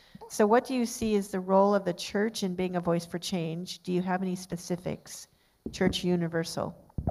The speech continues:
And what are some things that we can do as abiding place to be a voice for change?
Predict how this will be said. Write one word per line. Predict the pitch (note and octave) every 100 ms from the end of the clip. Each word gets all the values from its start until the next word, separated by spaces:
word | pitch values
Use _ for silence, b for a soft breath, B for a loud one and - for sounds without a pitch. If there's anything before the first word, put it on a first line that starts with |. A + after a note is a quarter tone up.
| - B B B -
And | F#3
what | F#3 G#3+ A#3+ -
are | F3+
some | F#3 G3 G3+
things | G#3 G3 -
that | -
we | G#3+
can | A3 A3 F#3+
do | F#3 F3
as | F3 F3 F3
abiding | G3 F3+ F3+
place | - D#3+ E3+
to | -
be | F3 E3+
a |
voice | E3 E3+ -
for | -
change? | - - - - - -